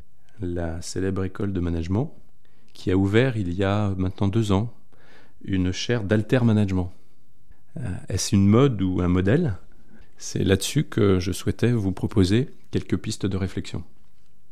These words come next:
On peut dans un premier temps se réjouir que des écoles qui sont censées former les futurs managers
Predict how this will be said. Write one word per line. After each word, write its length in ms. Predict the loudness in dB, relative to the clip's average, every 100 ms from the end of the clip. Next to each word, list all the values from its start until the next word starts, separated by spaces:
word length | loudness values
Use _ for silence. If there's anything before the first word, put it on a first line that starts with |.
| -12 -12 -12 -12 -12 -12 -8
On 60 | -4
peut 140 | 0
dans 200 | 4 4
un 60 | 2
premier 320 | 4 4 4
temps 240 | 4 2
se 320 | 2 -2 2 4
réjouir 680 | 6 6 6 4 4 -2 -8 -2
que 320 | 2 2 0 -2
des 320 | 0 2 0 -2 -8 0
écoles 460 | 2 6 6 6 2
qui 140 | -4
sont 440 | -4 0 2 2 -2 -6
censées 340 | -2 0 0
former 400 | 2 4 6 6
les 80 | 4
futurs 320 | 2 -2 2
managers 480 | 2 2 2 2 2